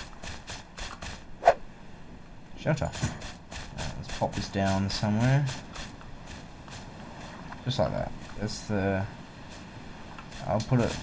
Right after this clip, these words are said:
I'll put it further down. I'll put it just here. There you go, like that. I can sleep and save inside the base now. Is this still not cooked?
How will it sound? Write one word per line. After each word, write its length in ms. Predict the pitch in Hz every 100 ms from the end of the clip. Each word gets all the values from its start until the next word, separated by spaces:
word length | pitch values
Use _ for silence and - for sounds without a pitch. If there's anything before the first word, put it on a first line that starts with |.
| - - -
I'll 60 | 113
put 160 | 123
it 80 | 98
further 300 | - 95 90
down. 180 | 85 82
I'll 100 | 85
put 160 | -
it 100 | 98 -
just 200 | 95 -
here. 260 | - 65 - - - - - - - - - - - - - - - - - - - - - - - - - - - - - - - - - - - - - - - - - - - -
There 100 | - - - - - -
you 80 | -
go, 80 | 98
like 140 | 104
that. 220 | 147 135 -
I 60 | -
can 160 | 98
sleep 240 | 92 101 -
and 80 | 117
save 260 | 139 120 98 -
inside 360 | 135 123 110 107
the 40 |
base 260 | 95 85 -
now. 140 | 62 - - - - - - - - - - - - - -
Is 40 |
this 140 | 135 135
still 240 | - 135
not 140 | 131
cooked? 320 | 131 120 -